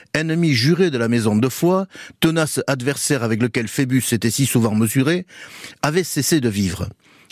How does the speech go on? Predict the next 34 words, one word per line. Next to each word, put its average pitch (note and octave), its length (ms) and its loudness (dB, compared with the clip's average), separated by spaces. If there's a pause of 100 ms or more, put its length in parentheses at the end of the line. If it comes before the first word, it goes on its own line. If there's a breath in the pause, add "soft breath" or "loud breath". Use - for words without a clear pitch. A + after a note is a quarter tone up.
À C3 100 0
cette C#3 220 -4
nouvelle, A#2+ 560 2 (360 loud breath)
une E3+ 220 4
joie C#3 240 2
violente D#3 680 2 (100)
envahit B2+ 400 0
Phébus, B2 500 2 (300 loud breath)
échauffé F#3+ 500 2
déjà C#3+ 260 2
par C#3 160 -4
les A#2+ 160 0
émotions A2 340 2
de C3 100 0
l'abattu. C#3 500 0 (680 loud breath)
Le C3 180 4
prince D3+ 380 0
commit C3 360 2
alors A#2 320 2
l'imprudence B2 680 2
de G2+ 140 2
baigner B2+ 320 4
son A2 180 0
visage A2 420 2 (240 loud breath)
congestionné B2+ 840 0 (240 loud breath)
dans C#3+ 180 2
une D3 220 2
eau E3+ 100 2 (100)
glaciale. G#2+ 720 0 (420 loud breath)
Il D#3+ 120 2
tomba C#3 320 2
foudroyé B2 600 0
par A#2+ 180 -4
l'apoplexie. B2+ 760 -2